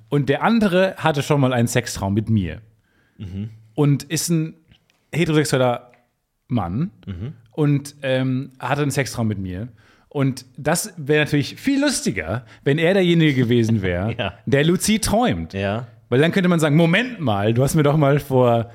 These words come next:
Speaker 1: vor zwei Monaten erzählt, dass du luzid träumst und du entscheiden kannst, was du machst.“
Speaker 2: Ja.
Speaker 1: Und dann, äh, äh, ach so, äh, das wär lustig.
Speaker 2: Mhm.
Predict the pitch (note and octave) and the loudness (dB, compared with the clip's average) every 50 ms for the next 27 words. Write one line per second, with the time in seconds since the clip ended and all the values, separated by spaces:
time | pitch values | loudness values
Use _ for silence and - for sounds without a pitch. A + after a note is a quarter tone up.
0 | - - _ _ _ - - - C#3+ C#3+ C3+ - - C#3+ C#3+ D3 D#3+ F#3 G3 F3+ | -18 -20 _ _ _ -20 -4 -2 0 0 0 0 0 2 4 4 4 4 2 2
1 | D3+ C#3 A#2+ - C#3+ B2+ C3 B2 - C#3+ C3+ C3+ B2+ - - D#3 D3+ - - E3 | 0 0 0 2 2 2 0 0 2 2 2 2 2 2 0 -2 -2 -2 -2 -2
2 | F3 D#3 - D3 B2+ D3 D#3 C#3 C#3 - E3+ D#3 E3+ F#3+ F3+ F3+ - E3+ D3 C#3+ | -2 -2 -2 -2 -2 0 0 0 2 2 2 2 2 2 2 0 0 0 0 0
3 | - - C3 - - - - - D#3 - D#3+ D#3+ - C#4+ - - - - A#2+ B2+ | 0 -2 -2 0 -2 -2 -2 -2 0 0 0 0 -2 -4 -8 -10 -4 -2 0 0
4 | A2+ A#2+ A2 - - - - - - - - - - - - - - D3+ C#3+ D3 | 0 0 -4 -8 -12 -18 -18 -16 -16 -16 -18 -18 -20 -20 -12 -4 -2 0 2 2
5 | D#3+ A3+ A#3 A3 B3 B3 G#3 G3+ G#3 A3+ C4 A#3 F#3+ F#3 F#3 F3+ F#3 G3 G#3 F#3+ | 2 2 2 2 2 2 2 2 0 0 0 0 2 2 2 2 2 0 0 0
6 | - - A#3+ G3+ D#3 C#3 C3+ - - E3+ D#3+ D3 C#3 C3+ B2+ C3 - - - _ | 0 0 0 2 0 0 -2 -2 -2 0 0 2 0 0 -2 -4 -8 -16 -20 _
7 | _ - E3+ G3 F3+ G#3 F#3+ D3 B2+ - - - E2+ - - - _ _ - - | _ -2 -2 0 0 0 0 0 -2 -4 -6 -10 -14 -16 -20 -20 _ _ -12 -10
8 | F#2+ G#2+ C#3+ E3+ | -8 -8 -10 -12